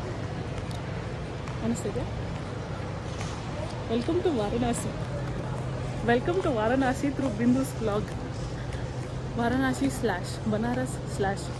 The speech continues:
ಕಾಶಿಗೆ ನಿಮಗೆ ಸ್ವಾಗತ. Okay, revealing it now. ನೀವೇ ನೋಡಿ. It is a spiritual capital of India for a reason, guys. ನೋಡಿ ಎಷ್ಟು ಬರ್ರಿ just about his-,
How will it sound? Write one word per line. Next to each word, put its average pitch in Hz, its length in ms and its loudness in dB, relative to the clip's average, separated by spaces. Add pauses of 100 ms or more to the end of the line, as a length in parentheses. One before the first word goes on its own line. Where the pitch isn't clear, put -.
(140)
ಕಾಶಿಗೆ 220 480 0
ನಿಮಗೆ 190 320 -2
ಸ್ವಾಗತ. 202 340 4 (680)
Okay, 220 200 4 (340)
revealing 240 420 10
it - 80 2 (100)
now. 208 100 12 (580)
ನೀವೇ 285 280 10
ನೋಡಿ. 277 180 6 (1600)
It - 160 2
is 302 100 8 (120)
a 269 40 12 (220)
spiritual 247 420 6 (100)
capital 220 400 8
of 208 160 2
India 233 280 8
for 208 140 8
a 190 80 2
reason, 208 280 4
guys. 214 260 4
ನೋಡಿ 196 160 6 (100)
ಎಷ್ಟು - 280 2 (600)
ಬರ್ರಿ 214 280 4 (240)
just 240 200 2 (420)
about 220 260 6 (160)
his-, 220 160 0